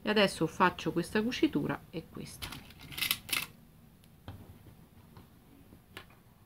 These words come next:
così, perché andrò a mettere questo tipo di gancio che poi si apre e si può inserire successivamente.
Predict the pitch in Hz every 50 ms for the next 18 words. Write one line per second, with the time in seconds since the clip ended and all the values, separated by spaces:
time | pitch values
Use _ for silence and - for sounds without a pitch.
0 | - - - - - - - - - - - 185 170 - 262 285 269 254 190 -
1 | - - 175 165 160 165 170 175 180 165 160 165 170 175 185 185 185 - - 180
2 | 165 170 160 165 - 185 185 - - - 170 156 165 165 160 151 160 165 160 151
3 | 160 160 156 151 151 160 147 147 151 151 147 - - 156 160 160 - - 175 156
4 | - - - 202 185 170 165 160 - 165 165 - - - - - - - - 165
5 | - - 190 160 185 180 175 170 160 - 226 202 185 170 160 160 160 - - -
6 | 160 156 - - - 147 156 156 147 143 143 143 - - 151